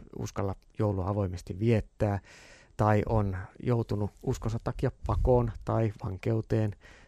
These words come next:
tai menettänyt läheisiä, joista joulunvietto aina muistuttaa myös sitä, kuinka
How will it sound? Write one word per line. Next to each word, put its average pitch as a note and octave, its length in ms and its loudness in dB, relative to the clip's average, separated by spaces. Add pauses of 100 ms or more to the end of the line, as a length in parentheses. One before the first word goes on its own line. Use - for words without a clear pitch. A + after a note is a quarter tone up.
(100)
tai A2 140 2
menettänyt G2+ 580 0
läheisiä, G2+ 680 0 (400)
joista G2+ 420 -2 (280)
joulunvietto G#2 640 -2
aina G2 180 0
muistuttaa F#2 760 -4
myös F#2 240 -4
sitä, - 300 -6
kuinka - 360 -4